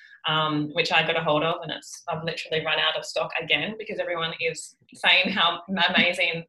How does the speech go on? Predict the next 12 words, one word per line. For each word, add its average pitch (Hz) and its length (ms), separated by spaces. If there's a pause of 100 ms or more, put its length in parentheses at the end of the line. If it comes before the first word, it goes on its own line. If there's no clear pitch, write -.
(120)
and, 170 160
and 165 220 (200)
the 170 100
effects 175 320
that - 100
they're 170 80
having 175 320
on 151 100
their 160 160
body 165 280
is 160 140
amazing. 160 520